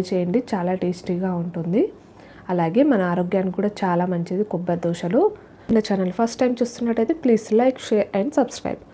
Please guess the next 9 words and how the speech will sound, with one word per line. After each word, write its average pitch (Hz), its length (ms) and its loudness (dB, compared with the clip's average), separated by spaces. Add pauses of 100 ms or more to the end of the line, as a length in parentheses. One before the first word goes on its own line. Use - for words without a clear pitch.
(500)
రెసిపీ 196 280 4 (120)
కోసం 202 260 2 (160)
ఫస్ట్ 233 300 0 (240)
టూ 240 80 6 (120)
కప్స్ 220 300 -2
వరకు 196 280 2 (180)
రైస్, 185 280 2 (180)
మీ 226 160 2
దగ్గర 185 180 2